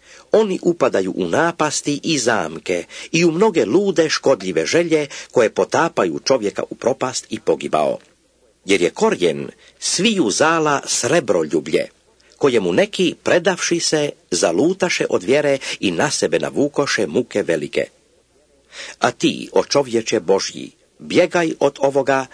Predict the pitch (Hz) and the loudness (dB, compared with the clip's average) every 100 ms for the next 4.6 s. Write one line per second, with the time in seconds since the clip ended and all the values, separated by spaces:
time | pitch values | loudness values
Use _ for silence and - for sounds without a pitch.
0 | - - - 92 120 110 98 104 123 147 | -20 -12 -4 -2 0 -2 -2 0 2 2
1 | 151 127 131 131 123 90 - 135 139 139 | 0 0 0 -2 -2 0 4 2 2 -4
2 | 135 - 123 120 _ _ - 95 143 147 | -4 -4 -6 -6 _ _ -8 0 0 2
3 | 143 143 139 _ - 135 131 104 110 110 | 0 -2 -10 _ -2 0 2 0 -2 -2
4 | 123 151 117 123 120 113 | -2 -2 0 -2 0 -4